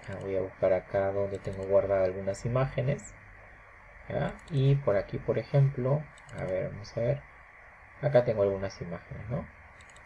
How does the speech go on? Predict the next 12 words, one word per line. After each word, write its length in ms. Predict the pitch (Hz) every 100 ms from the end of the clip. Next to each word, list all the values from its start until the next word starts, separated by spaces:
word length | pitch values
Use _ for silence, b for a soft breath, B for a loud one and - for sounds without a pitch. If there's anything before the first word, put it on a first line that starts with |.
| -
Ya, 140 | 151
simplemente 500 | 147 143 95 101 107
elijo 320 | 135 180 - 110
y 60 |
mira, 340 | 113 117 175 - - _ _ _ _ _ - -
se 200 | - 107 104
coloca 420 | 101 101 107 -
como 300 | 110 107 101
fondo 580 | - 117 110 110 113 107
de 80 |
imagen, 500 | 90 87 87 - - 107
¿no? 240 | 147 -